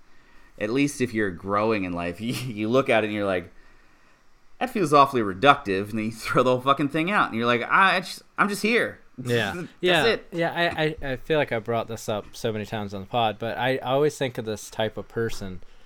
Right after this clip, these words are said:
Speaker 2: that's like, uh, and this is just the example I'm given, like, they feel like they're still mad at, like, Green Day over something, or they're still mad at, like, Jimmy Eat World, and it's like, you know, it's like,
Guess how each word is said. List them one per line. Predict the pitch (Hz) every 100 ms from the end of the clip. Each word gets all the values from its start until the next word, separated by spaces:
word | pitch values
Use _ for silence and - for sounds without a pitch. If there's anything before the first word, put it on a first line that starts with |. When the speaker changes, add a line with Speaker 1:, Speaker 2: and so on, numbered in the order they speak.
| - -
Speaker 2:
that's | 117 107 - 113
like, | 98 90 90 - -
uh, | 107
and | 104 98 110
this | 120 -
is |
just | - 110 107
the |
example | 95 92 104 98 104 92 82
I'm | 95 95
given, | 104 95 95
like, | 92 92 - _ _ -
they | 123
feel | 120 165
like | 160
they're | 151 120
still | - 139 131
mad | 110 110 110
at, | 76
like, | 95 -
Green | 92 98
Day | 95 85 69 85
over | 76 -
something, | 95 76 - 98
or | 101
they're | 98
still | 101 131 120
mad | 113 113
at, | 101
like, | 101 95
Jimmy | 104 104 101
Eat | 80
World, | 95 95 85 87
and | 87
it's | 67 -
like, | 95 90 - - - - - - -
you | 110
know, | 98
it's | -
like, | 101